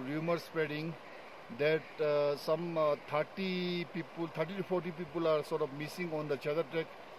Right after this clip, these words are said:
uh, on different social media, uh, which is totally, I would say, uh, is a baseless, uh, story. Uh, on behalf of Altoa, I would say that, uh, the,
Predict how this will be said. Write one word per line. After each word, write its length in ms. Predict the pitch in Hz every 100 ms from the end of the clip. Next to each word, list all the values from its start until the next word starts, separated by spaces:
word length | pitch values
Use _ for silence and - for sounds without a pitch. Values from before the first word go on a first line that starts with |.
| - - - - 147
uh, 680 | 143 143 143 143 143 147
on 140 | 139 131
different 300 | 151 190 185
social 420 | - 160 143 180 175
media, 580 | 156 151 170 160 156 156 - - 143
uh, 320 | 139 135 131 - - - - - - -
which 120 | 165
is 180 | 196 - -
totally, 560 | 180 208 208 208 202
I 60 | 160
would 160 | 170
say, 300 | - 185 175 165 151
uh, 180 | 151
is 220 | 147 143 -
a 140 | 139 120
baseless, 600 | 160 175 170 170 165 - 165
uh, 160 | 151
story. 440 | 143 - 156 175 233 - - - - - - -
Uh, 140 | 151 -
on 120 | 160
behalf 340 | 151 160 190
of 140 | 196 196
Altoa, 500 | 151 151 190 180 160
I 40 |
would 140 | 156 156
say 220 | 180 185
that, 160 | 180 175 -
uh, 440 | 170 165 165 165 156
the, 160 | 160